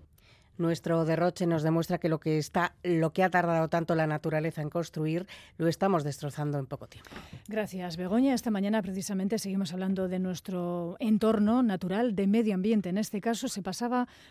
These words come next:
Speaker 2: por nuestros micrófonos la fiscal de Medio Ambiente de Vizcaya, Pilar Sánchez Donate. Cuentan en su departamento, en la Fiscalía de Medio Ambiente de Vizcaya, con cinco fiscales, una cifra récord, nos decía, hasta la fecha.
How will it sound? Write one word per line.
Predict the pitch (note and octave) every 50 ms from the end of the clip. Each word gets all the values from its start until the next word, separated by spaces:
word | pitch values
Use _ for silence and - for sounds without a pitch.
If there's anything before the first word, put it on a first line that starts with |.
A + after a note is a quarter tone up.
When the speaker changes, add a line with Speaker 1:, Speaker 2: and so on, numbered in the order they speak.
| - -
Speaker 2:
por | A3 A3 G#3+
nuestros | A3 B3 C4 - - B3 G3+
micrófonos | G#3 G3 - G#3+ A3 - - A3+ G#3+ A3 G#3+ -
la | G#3+ F#3+
fiscal | - - G#3+ - - - C#4+ C4+
de | G#3+ G3
Medio | G3 F#3+ F#3 F3+
Ambiente | F3 F3+ G3 G3+ F#3 F#3+
de | E3+ E3+ E3
Vizcaya, | E3 E3 - - C4 C4 B3 A#3 A3+
Pilar | - G3 F#3 F#3 F#3+ G3 - - - - - - -
Sánchez | - - - F#3+ F#3 F#3+ - - G#3+ G#3+ G3 - - - - - -
Donate. | A3 G3 E3+ G3 F#3 F3+ F3+ E3+ - - D#3 D3+
Cuentan | - - A#3+ B3+ B3 - B3+ B3+ B3 B3 - - - - - -
en | F#3+ E3+ E3 E3
su | - - - F3
departamento, | D#3+ D#3 D#3 E3 D#3+ D#3 - D#3+ E3+ G#3 A#3 A#3+ A3+ C4
en |
la | A#3+ G#3
Fiscalía | D3 E3+ - - F3 E3 F3 F3 E3+ E3+ E3 D#3+ D#3+ D#3
de | D3 E3+
Medio | E3+ E3+ E3 E3
Ambiente | E3+ E3+ G3 G#3 G#3+ C4
de | A#3+ A#3+ A3
Vizcaya, | A#3 A3 - - A#3+ A#3 A3+ G#3+
con | - A3+ G#3 G3
cinco | - - C4+ B3+ - - D#3+
fiscales, | C#3 E3 D3+ - - A3+ A3 G#3 G3 G3+ - G3
una | F3+ F3+ E3+
cifra | - F#3 E3+ - F#3+ F#3
récord, | E3+ E3 G3 A3+ A3+ - - F#3+ F#3+ F3+
nos | F#3 F#3+ E3
decía, | F#3 E3+ - F#3 F3+ F#3 G3 F#3+ - - - - - - - - -
hasta | - D#3+ C#3 - -
la | D#3+ D#3+ D#3
fecha. | - C4+ C4 - - G3+ F3 E3+